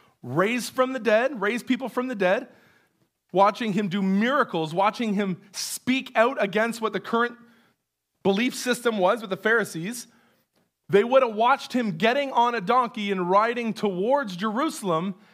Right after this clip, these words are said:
and said, "That is significant." It's significant. They respond with joy.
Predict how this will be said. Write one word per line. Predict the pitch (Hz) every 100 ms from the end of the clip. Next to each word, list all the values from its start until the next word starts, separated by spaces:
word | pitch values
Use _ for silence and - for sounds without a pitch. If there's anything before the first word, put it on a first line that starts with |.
| _
and | 196 202
said, | - 202 165 123 139
"That | 226 285 254 - - -
is | 254 247 185
significant." | - - 185 180 220 226 156 131 110 - - _ _ _ _ _ _ _ _ _ _ _ _ -
It's | 156
significant. | - 240 247 320 233 - 127 117 _ _ _ _ _ _ _ _ _ _ _ _ _ _ _ _ _ _ _ _ _ _ _ _ _ _ _ _ _ _ _ _
They | -
respond | 160 160 - 208 240
with | 180 127
joy. | 139 180 123 104